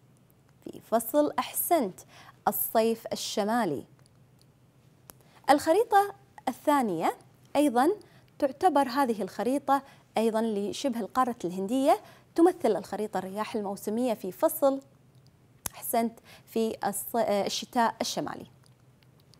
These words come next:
المطلوب الآن عزيزي الطالب من خلال الخريطة، علل الرياح الموسمية الصيفية ممطرة، أو قد يأتي هذا السؤال هكذا: علل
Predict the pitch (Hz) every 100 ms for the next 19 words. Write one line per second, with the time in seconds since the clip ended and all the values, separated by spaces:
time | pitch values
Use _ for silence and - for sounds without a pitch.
0 | _ _ - - - - 349 370 392 466
1 | 302 - 269 294 226 226 262 214 - -
2 | 294 320 370 381 262 - 269 277 247 202
3 | 254 330 330 311 - - - - 214 440
4 | 403 330 381 247 254 240 254 285 262 247
5 | - 254 262 240 226 226 - 311 320 339
6 | - - _ 294 311 - - - - -
7 | - - 339 - 453 381 294 - 247 233
8 | 262 196 - - 247 262 196 - - -
9 | 240 254 247